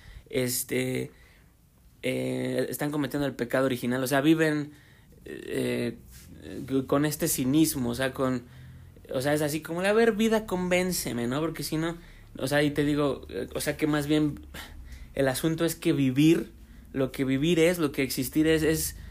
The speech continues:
es tener fe. Es la que, o sea, al final, al final, existir y lo que tu vida es, es,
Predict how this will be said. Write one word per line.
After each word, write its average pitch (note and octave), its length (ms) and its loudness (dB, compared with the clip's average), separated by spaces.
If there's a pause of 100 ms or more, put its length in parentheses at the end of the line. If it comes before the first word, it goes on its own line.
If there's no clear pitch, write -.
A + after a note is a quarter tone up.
(160)
es D#3+ 220 0
tener F3 320 4
fe. - 460 4 (360)
Es D3+ 120 2
la F3+ 140 4
que, - 100 0
o D3+ 100 2
sea, F#3 100 4
al F3 60 2
final, G3+ 180 2
al D3+ 140 0
final, G#3+ 420 0 (200)
existir F#3+ 640 -2 (360)
y C3+ 80 -2
lo C3 100 2
que C#3+ 80 -2
tu C#3+ 140 -2
vida E3 280 4
es, E3 320 0 (320)
es, C#3+ 500 2